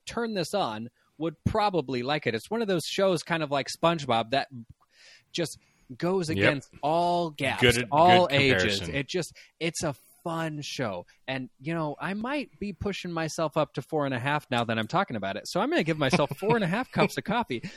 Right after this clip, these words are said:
Speaker 1: because, man, I, I
Speaker 2: Whoa,
Speaker 1: just
Speaker 2: look
Speaker 1: can't,
Speaker 2: at you.
Speaker 1: I can't stop loving this show.
Speaker 2: <laughs>
Speaker 1: And, and, you know, surprisingly, too, Katie watched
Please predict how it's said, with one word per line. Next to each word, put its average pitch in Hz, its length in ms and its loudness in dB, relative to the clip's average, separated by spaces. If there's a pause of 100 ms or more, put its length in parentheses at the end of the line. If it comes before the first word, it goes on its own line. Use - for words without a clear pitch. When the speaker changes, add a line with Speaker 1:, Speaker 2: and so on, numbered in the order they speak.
(120)
Speaker 1:
because, 226 360 -4
man, 359 420 -4
I, 220 100 -2
I - 20 -4 (300)
Speaker 2:
Whoa, 247 100 2
Speaker 1:
just 120 160 0
Speaker 2:
look 98 80 -8
Speaker 1:
can't, 98 140 -4
Speaker 2:
at - 180 -8
you. 135 320 -2
Speaker 1:
I 233 120 -4
can't 180 280 -6
stop 185 300 2
loving 185 340 0
this 190 180 0
show. 226 380 2 (120)
Speaker 2:
<laughs> - 420 -12
Speaker 1:
And, 151 240 -2 (100)
and, 143 180 -4
you 170 100 0
know, 160 40 2
surprisingly, 135 840 0
too, 240 460 -2
Katie 233 320 -2
watched 127 440 -2